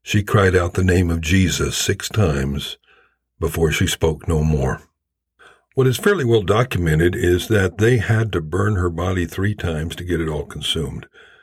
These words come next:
The executioner himself said that he couldn't get her heart and insides to burn, her intestines. To him, this was a miracle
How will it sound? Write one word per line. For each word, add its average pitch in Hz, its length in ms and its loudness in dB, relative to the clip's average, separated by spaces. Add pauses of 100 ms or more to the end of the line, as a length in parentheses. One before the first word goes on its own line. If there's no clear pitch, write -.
(320)
The 92 200 4
executioner 85 760 0
himself 85 580 -2
said 90 260 0
that 82 160 -4 (260)
he 131 220 2
couldn't 117 480 0
get 98 220 0
her 80 180 0
heart 98 380 -2
and 85 180 -4
insides 87 680 -2
to - 60 -6
burn, 71 440 -4
her 76 180 -2
intestines. - 840 -8 (640)
To 101 100 2
him, 113 480 4
this 98 200 2
was 82 120 0
a 78 80 2
miracle 104 680 2